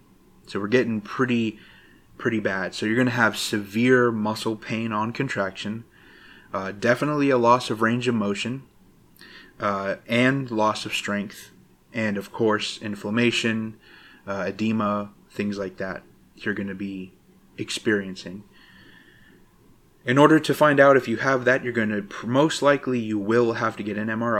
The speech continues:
I. Now, you may not need it, but in this severity, you definitely probably w-, should.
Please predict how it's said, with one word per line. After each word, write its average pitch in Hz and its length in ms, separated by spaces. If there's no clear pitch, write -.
I. 113 180
Now, 120 480
you 123 400
may 165 260
not 147 240
need 123 280
it, - 340
but 113 380
in 113 220
this 175 560
severity, 135 600
you 117 180
definitely 107 520
probably 107 840
w-, 98 340
should. - 400